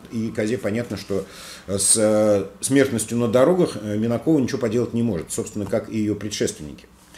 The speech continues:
Но я тут отмечу одну сенсационную мысль, которую высказала Любовь Викторовна,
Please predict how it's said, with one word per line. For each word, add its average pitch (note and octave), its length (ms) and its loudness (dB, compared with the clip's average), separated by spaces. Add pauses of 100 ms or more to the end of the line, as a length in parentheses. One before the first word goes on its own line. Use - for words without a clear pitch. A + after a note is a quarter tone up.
(300)
Но D#3 280 6
я D3 120 8
тут C#3+ 200 4
отмечу D3 380 4
одну A#2 200 2
сенсационную B2 760 2
мысль, D3+ 280 2
которую G#2+ 340 2
высказала F#2+ 420 2
Любовь G#2 320 0
Викторовна, A#2 520 0